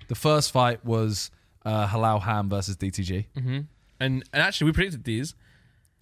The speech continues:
Speaker 1: We did. Do we have the predictions?
Speaker 2: And
Speaker 1: Okay,
Speaker 2: Halal
Speaker 1: well,
Speaker 2: Ha-
Speaker 1: we'll talk about the first fight while you find them. Uh,
Speaker 2: But you predicted Halal Ham, and you won.
Speaker 1: I did.
Speaker 2: Yeah.
Speaker 1: But being there on the night, I was, I'm, I don't know enough about boxing to be like,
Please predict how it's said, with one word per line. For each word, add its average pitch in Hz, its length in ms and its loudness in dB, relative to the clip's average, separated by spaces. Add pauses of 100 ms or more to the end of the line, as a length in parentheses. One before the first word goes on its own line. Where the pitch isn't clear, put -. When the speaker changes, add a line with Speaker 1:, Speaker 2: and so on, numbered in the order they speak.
(200)
Speaker 1:
We 143 100 6
did. 156 280 4
Do 120 80 4
we 139 60 6
have 220 140 4
the 143 60 0
predictions? 92 600 -2 (880)
Speaker 2:
And 135 100 0
Speaker 1:
Okay, 151 80 6
Speaker 2:
Halal 165 100 6
Speaker 1:
well, 151 120 6
Speaker 2:
Ha- - 80 0
Speaker 1:
we'll 165 120 6
talk 170 120 4
about 170 140 4
the 147 120 0
first 131 140 2
fight 127 140 4
while 110 120 6
you 101 60 2
find 95 180 0
them. 92 120 -2 (460)
Uh, 127 220 4
Speaker 2:
But 127 100 4
you 190 80 4
predicted 170 260 0
Halal 139 220 2
Ham, 127 300 2
and 120 120 -4
you 117 80 0
won. 113 300 -2 (600)
Speaker 1:
I 87 40 -8
did. 110 240 -4 (380)
Speaker 2:
Yeah. 110 180 -6 (560)
Speaker 1:
But 120 300 4 (720)
being 220 220 4
there 185 120 6
on 160 80 4
the 143 80 4
night, 131 240 4
I 123 140 4
was, 127 320 2 (380)
I'm, 170 260 2 (100)
I 151 140 4
don't 160 160 2
know 147 120 4
enough 135 180 4
about 117 180 2
boxing 110 280 -2
to 104 120 -6
be 101 280 0
like, 80 380 -4